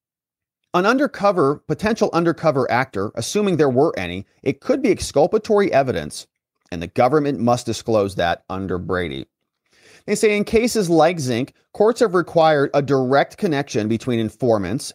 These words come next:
and the decisions of people who were charged in connection with their physical presence on the grounds. But here, President Trump is not seeking to establish that he was induced to engage in the conduct.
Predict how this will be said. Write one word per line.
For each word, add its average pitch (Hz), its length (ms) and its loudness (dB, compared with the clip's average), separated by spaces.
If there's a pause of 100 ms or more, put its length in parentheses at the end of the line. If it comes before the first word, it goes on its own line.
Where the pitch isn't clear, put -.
and 165 240 2
the 202 60 4
decisions 170 420 0
of 131 100 -6
people 113 420 0 (300)
who 175 80 0
were 156 140 2
charged 180 480 2
in 160 120 0
connection 151 440 -2
with 127 100 -2
their 127 100 2
physical 139 400 0
presence 117 440 -2
on 113 120 2
the 110 80 -2
grounds. 110 480 -4
But 120 140 -2
here, 185 340 0 (200)
President 214 400 0
Trump 190 200 -2
is 151 100 0
not 143 180 2
seeking 156 340 0
to 127 100 -2
establish 107 640 0 (220)
that 120 140 -2
he 220 120 -2
was 226 180 2
induced 160 720 0
to 156 160 2
engage 135 560 2
in 123 120 -4
the 104 80 -4
conduct. 131 560 -4